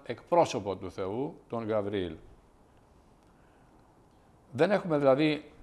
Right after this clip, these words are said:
αυτόπτες μάρτυρες του Θεού που να έχουν δει το Θεό με τα μάτια τους. Ο μόνος αξιόπιστος και αυτόπτης μάρτης είναι ο Χριστός, ο οποίος λέει ότι «εγώ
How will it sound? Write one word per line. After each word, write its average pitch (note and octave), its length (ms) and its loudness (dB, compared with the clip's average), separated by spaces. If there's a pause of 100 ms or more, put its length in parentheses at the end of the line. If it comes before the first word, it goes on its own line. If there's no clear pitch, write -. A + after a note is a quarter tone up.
(440)
αυτόπτες - 1000 -2
μάρτυρες A#2 640 2
του G#2+ 100 -10
Θεού A2 380 -2 (600)
που A#2+ 80 -6
να B2 80 2
έχουν C3 260 0
δει C3+ 100 -2
το A#2 160 -4
Θεό A#2 160 -4
με B2 80 -4
τα G#2+ 120 0
μάτια A2 340 2
τους. E2+ 240 -14 (480)
Ο G2+ 80 -10
μόνος C3+ 520 4 (180)
αξιόπιστος A#2 720 -4
και G#2+ 100 -6
αυτόπτης G2+ 420 -2
μάρτης E3 420 -2 (260)
είναι C3+ 160 0
ο A2+ 40 -2
Χριστός, F#2 500 -10 (160)
ο G#2+ 60 -8
οποίος - 380 -4
λέει D3 220 2
ότι B2 180 -2
«εγώ C#3 400 2